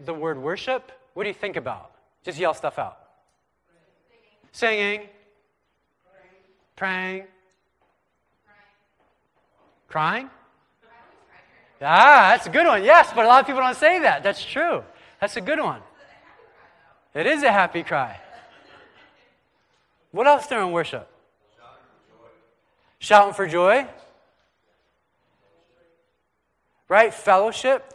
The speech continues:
Right? These are things that, like, we think of, right? That things that, you know, come up and that enter in. And, um, I think the enemy has done a really masterful job of trying to include some of the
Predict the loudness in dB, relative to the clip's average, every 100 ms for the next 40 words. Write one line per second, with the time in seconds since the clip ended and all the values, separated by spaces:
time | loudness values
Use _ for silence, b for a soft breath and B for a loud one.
0 | _ -4 -2 -4 -6 -4 -4 0 2 2
1 | 0 -4 -8 -4 -4 -4 -4 0 0 0
2 | -4 -4 -8 0 0 0 -10 -20 _ -6
3 | -6 -6 -4 -2 -2 -6 -6 -12 -20 _
4 | _ _ _ _ _ _ _ _ -16 -8
5 | -6 -6 -6 -6 -6 -8 -14 _ _ _
6 | _ _ B B B B B _ -6 -6
7 | 0 2 2 -2 -16 -20 _ _ -14 -12
8 | -10 -10 -10 -6 -6 -6 -6 -8 -6 -8
9 | -8 -8 -10 -8 -6 -6 -6 -14 -12 -10
10 | -6 -4 -6 -10 -8 -8 -8 -14 -18 -16
11 | -12 -12 -12 -14 -14 -14